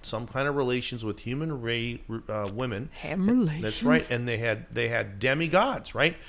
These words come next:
Speaker 1: And that's what these
Speaker 2: And
Speaker 1: Neph-
Speaker 2: Demi Moore.
Speaker 1: And Demi Moore, right? <laughs> So this is the lore of all that. And then we talked about how the Bible said the last kingdom on the face of the earth would have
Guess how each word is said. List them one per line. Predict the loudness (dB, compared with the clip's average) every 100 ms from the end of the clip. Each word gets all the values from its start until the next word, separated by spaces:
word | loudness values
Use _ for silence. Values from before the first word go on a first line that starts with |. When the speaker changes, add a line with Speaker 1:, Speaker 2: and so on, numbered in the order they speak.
| -8
Speaker 1:
And | -2 2
that's | 4 4 0
what | -2
these | -2 0
Speaker 2:
And | 4 6
Speaker 1:
Neph- |
Speaker 2:
Demi | 8 8 6
Moore. | 6 2 -2 -4
Speaker 1:
And | -2 0
Demi | 0 2 0
Moore, | 0 -2 -4
right? | 0 2 2 0 -4 -2
<laughs> |
So | 0 8 10 10 6
this | 4 4 4
is | 4 4 6
the | 6
lore | 6 8 10 8
of | 6 2
all | 0 0
that. | -2 -6 -8 -2
And | 0
then | 0
we | 0
talked | 2 2 4
about | 6 6 4
how | 4 6 6 2 -10 -16 -6
the | 2
Bible | 6 6 4
said | 4 4 4
the | 2
last | 4 2 0
kingdom | -2 0 0 0
on | 0
the | -2
face | -4 -6
of | -6
the | -2 -2
earth | -2 -2
would | -2 -2 -2
have | -2 -2 -2